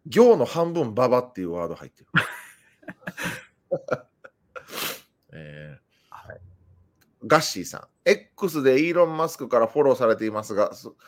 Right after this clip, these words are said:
Speaker 1: そのアカウントはフォロワー千人ぐらいしかいません。偽物でしょうか？<laughs> 偽物やん。そんなもん。
Speaker 2: いやー、わからないっすよ。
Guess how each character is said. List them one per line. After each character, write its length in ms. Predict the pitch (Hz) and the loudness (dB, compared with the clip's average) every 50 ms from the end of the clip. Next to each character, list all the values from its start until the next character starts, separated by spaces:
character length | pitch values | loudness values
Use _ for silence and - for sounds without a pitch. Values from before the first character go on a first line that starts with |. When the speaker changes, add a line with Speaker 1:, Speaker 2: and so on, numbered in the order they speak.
| - _ _ | -20 _ _
Speaker 1:
そ 140 | _ 185 190 | _ -4 -2
の 100 | 190 190 | 0 0
ア 80 | 190 185 | 2 4
カ 120 | 180 180 | 4 4
ウ 80 | 190 180 | 4 4
ン 40 | 139 | 4
ト 80 | 190 | 6
は 120 | 175 170 170 | 6 6 6
フ 120 | 170 190 | 2 0
ォ 40 | 180 | 0
ロ 120 | 185 180 | 4 4
ワ 140 | 180 180 175 | 4 4 4
ー 20 | |
千 240 | - - 160 151 156 | 0 -4 -8 -8 -8
人 180 | 156 160 160 165 | -10 -10 -8 -2
ぐ 80 | 175 | 0
ら 60 | 170 139 | 0 0
い 40 | |
し 60 | - - | 0 -2
か 80 | 107 | -2
い 20 | 98 | -4
ま 100 | 98 104 | -2 -4
せ 120 | 104 90 | -6 -10
ん。 120 | 87 101 123 | -10 -8 -8
偽 80 | 139 135 165 151 | -6 2 2 2
物 280 | 143 147 156 170 170 | 2 2 0 0 0
で 120 | 147 131 117 | 0 0 -4
し 100 | - 95 | -4 -6
ょ 40 | 87 | -6
う 40 | - | -6
か？ 100 | - - | -6 -6
<laughs> 0 | |
偽 280 | 101 117 117 143 147 | -6 -8 2 2 4
物 280 | 147 156 165 175 196 220 | 4 4 2 2 4 4
や 120 | 220 175 104 | 4 2 0
ん。 80 | - - _ _ _ _ _ _ _ _ _ - - _ | -2 -8 _ _ _ _ _ _ _ _ _ -20 -20 _
そ 80 | - 78 | -20 -20
ん 60 | 76 | -20
な 80 | 73 71 | -20 -20
も 60 | _ | _
ん。 20 | |
Speaker 2:
い 20 | _ _ | _ _
や 280 | - 104 107 107 110 110 | 2 4 6 8 8 8
ー、 20 | |
わ 100 | 113 113 | 8 6
か 140 | - 139 135 | 6 4 6
ら 100 | 139 139 | 6 6
な 80 | 120 104 | 4 2
い 40 | 95 | -2
っ 20 | |
す 160 | - - - | -6 -10 -14
よ。 140 | 90 82 - | -16 -16 -16